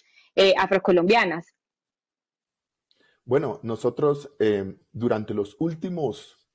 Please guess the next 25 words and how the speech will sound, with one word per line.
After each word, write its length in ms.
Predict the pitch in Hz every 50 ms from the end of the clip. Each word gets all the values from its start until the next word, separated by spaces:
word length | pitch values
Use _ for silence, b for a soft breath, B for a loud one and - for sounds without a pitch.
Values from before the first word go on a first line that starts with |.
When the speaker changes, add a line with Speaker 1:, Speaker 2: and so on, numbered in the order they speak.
| _ _
Speaker 2:
seis 360 | - - - 196 185 - -
años, 500 | 139 127 120 120 123 - - - - _ _ _ _ _ _ _ _ _ _ _ -
eh, 500 | 110 107 104 104 101 101 98 95 98 95 - _ _ _ -
antes 280 | - 120 139 147 147 135
del 140 | 113 107
censo, 540 | - - 107 101 101 - 135 - - _ _ _ _ _ _
es 100 | - 98
decir, 360 | 107 110 - 127 120 - - -
entre 580 | 107 104 101 92 - 110 107 101 98 92 - b b b b b b
el 140 | 104 110 107
dos 160 | 101 107 107
mil 540 | 113 120 131 139 147 151 160 165 156 160 - _ _ _ _ _ _ _ _ _
doce 580 | - 117 104 147 175 147 - 170 196 208 - _ _ _ _ _ _ _ _ _ _ _ _ _ _ -
y 140 | 120 113
dos 160 | 104 104 98 98
mil 540 | 113 120 131 135 139 151 156 - _ _ _ -
dieciocho, 800 | 113 107 113 113 104 - - - - - 127 - - - - - _ _ _ _ _ _ _ _ _ _ _ _ _ _ _ _
tuvimos 360 | - 120 117 127 139 156 143 160
un 100 | 160 147
proceso 580 | 165 160 143 151 147 147 165 160 165 - - -
de 200 | 117 117 117 113
diálogo 600 | 117 127 127 135 147 156 151 151 156 156 151 -
con 260 | - 123 113 110 107
la 200 | 107 101 98 - -
institucionalidad 1080 | 107 - - 110 - 110 110 110 107 101 101 101 101 104 107 113 123 131 139 143 -